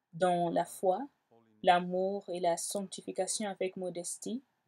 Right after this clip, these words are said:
vous aurez un grand ministère, tout comme un homme a le ministère d'enseigner. Il y a des exemples.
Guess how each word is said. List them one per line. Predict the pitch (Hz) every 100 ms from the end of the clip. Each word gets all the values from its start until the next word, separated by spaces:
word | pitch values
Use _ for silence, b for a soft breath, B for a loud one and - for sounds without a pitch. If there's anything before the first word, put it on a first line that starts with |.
| - _ - 120
vous | 202
aurez | 214 240
un | 220
grand | 208 - 262
ministère, | 285 226 202 - - 185 226 277 _ _ _ _ _ _
tout | 220 214
comme | 214 208
un | 202 196
homme | 190 220 220
a |
le | 180 175 170
ministère | 185 180 180 - 180 180
d'enseigner. | 170 170 - 175 165 165 104 98 104 _ 110 107 107 104 95 _ _ 92 92 _ _ _ _ _ _ 123 135 139 139
Il | 214
y |
a | 214
des | 202 202
exemples. | 202 196 175 - -